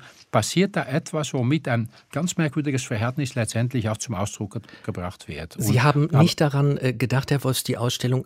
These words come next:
Speaker 2: abzusagen. Warum?
Speaker 1: Wir haben verschiedene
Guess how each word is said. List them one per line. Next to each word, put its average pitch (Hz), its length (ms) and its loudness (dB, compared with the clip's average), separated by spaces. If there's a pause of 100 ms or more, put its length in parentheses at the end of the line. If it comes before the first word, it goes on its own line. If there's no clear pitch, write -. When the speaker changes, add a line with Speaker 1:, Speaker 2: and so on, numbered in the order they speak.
Speaker 2:
abzusagen. 104 680 -4
Warum? 104 440 -6 (360)
Speaker 1:
Wir 156 300 4
haben 151 300 4
verschiedene 202 420 2